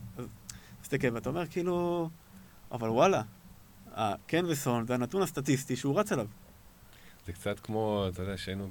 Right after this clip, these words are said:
Speaker 2: שהיינו קטנים, אה, ממש ילדים בבית ספר, אז היה, שהיה, נגיד, הולכים מכות, מלא ילדים נגד מלא ילדים, אז היה, <laughs> היה דורון, נכון, שבא ואומר, "אני, אני, הוא הכי קטן פה, ח-, זה,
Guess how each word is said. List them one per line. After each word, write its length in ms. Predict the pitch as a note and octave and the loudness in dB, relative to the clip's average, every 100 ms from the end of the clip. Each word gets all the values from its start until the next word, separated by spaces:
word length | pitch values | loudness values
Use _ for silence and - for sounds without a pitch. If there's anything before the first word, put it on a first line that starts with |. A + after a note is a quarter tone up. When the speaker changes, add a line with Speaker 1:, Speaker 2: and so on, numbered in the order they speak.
| - G2 | -8 -10
Speaker 2:
שהיינו 240 | F#2 F#2+ F#2+ | -6 -6 -6
קטנים, 520 | - F#2 A2 B2+ A2 | -6 -2 -2 -2 -2
אה, 60 | F#2 F2+ F2+ | -2 -4 -4
ממש 300 | F#2 F#2 F#2+ | -6 -6 -6
ילדים 300 | F#2 A2 G#2 | -4 -4 -4
בבית 180 | F#2 | -6
ספר, 360 | F2+ A#2 - A#2 | -8 -8 -8 -8
אז 120 | F#2 | -6
היה, 500 | F#2 G2 G2 F#2 F2+ F2 | -4 -4 -2 -2 -4 -6
שהיה, 220 | - F#2+ F#2+ | -6 -6 -6
נגיד, 300 | F#2+ F2 F2 | -6 -6 -6
הולכים 320 | F2 - G#2 | -6 -4 -4
מכות, 420 | F#2 B2+ D3 - - - - - | -2 -2 -4 -6 -20 -20 -16 -6
מלא 160 | F#2 G2+ | -2 -2
ילדים 320 | G2+ G2 G#2 | -2 -4 -4
נגד 140 | F#2+ | -2
מלא 140 | F#2+ G2+ G2+ | -2 -2 -2
ילדים, 260 | G2+ C3+ C#3+ - - - - - - | -2 -4 -6 -14 -18 -20 -20 -16 -8
אז 160 | F#2 F#2+ | -4 0
היה, 140 | A#2+ - | 0 0
<laughs> 100 | - | 2
היה 180 | B2+ B2 | 6 6
דורון, 420 | A2 G#2+ G#2 C#3 D#3+ - - - - - | 6 4 4 2 0 -8 -16 -14 -12 0
נכון, 260 | B2 C#3+ | 2 4
שבא 300 | A2+ G#2+ G2+ | 4 4 4
ואומר, 540 | A2+ A2 A2 B2 A#2+ A2+ | 4 4 4 4 2 0
"אני, 360 | C3+ E3 D#3 | 0 0 2
אני, 480 | D3 B2+ C3+ D3 C#3 | 0 0 0 -2 0
הוא 140 | C#3 | 0
הכי 380 | C#3 B2 C#3 A#2+ | -2 -2 -2 -2
קטן 380 | A2+ G#2+ D3 D#3 | -4 -4 0 0
פה, 140 | D3+ C3 | 0 -2
ח-, 40 | A#2 A2+ A2 | -2 -4 -2
זה, 280 | D3 D#3 | 0 0